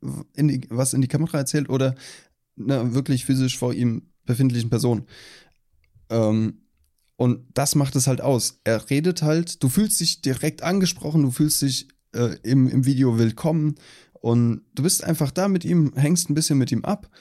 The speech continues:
und dann gehst du irgendwann wieder. Und diese Selbstinszenierung und dieses Natürliche, was er an sich hat,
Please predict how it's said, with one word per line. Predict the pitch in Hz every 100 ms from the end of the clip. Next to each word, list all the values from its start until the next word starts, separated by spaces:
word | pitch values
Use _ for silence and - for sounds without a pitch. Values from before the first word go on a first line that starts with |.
| - _
und | - 143
dann | 120
gehst | 120 120
du |
irgendwann | 104 107 104
wieder. | 123 104 107 - - -
Und | 120 117 120 - 127
diese | 131
Selbstinszenierung | 127 151 - 156 - 139 143 143 143
und | 131 123
dieses | 123 120
Natürliche, | 120 110 - 180 175 147
was | 139 -
er | 127 -
an | 151
sich | 139 143
hat, | 135